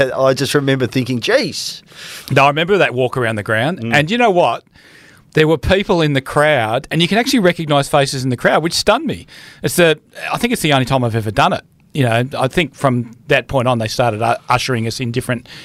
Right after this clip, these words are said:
Speaker 2: directions rather than walking us around the ground. But, um, people were yelling out, you know, that travelled over from Western Australia, and,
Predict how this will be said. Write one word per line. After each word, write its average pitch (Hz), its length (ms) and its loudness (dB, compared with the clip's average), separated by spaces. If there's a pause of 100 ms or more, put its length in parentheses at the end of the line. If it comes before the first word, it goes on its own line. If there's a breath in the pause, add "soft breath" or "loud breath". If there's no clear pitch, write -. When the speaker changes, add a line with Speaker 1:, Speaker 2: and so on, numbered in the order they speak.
(140)
Speaker 2:
directions 127 500 0
rather 113 240 2
than 113 140 -2
walking 120 320 0
us 110 140 -6
around 110 220 -2
the 104 60 -6
ground. 113 440 -2 (420 loud breath)
But, 135 340 2
um, 127 460 2 (640)
people 220 220 2
were 196 60 0
yelling 160 380 4
out, 156 220 2
you 135 80 -2
know, 131 120 2
that 123 360 -4
travelled 147 340 2
over 131 280 2
from 120 440 -2 (260)
Western 131 300 0
Australia, 131 440 0
and, 117 200 -10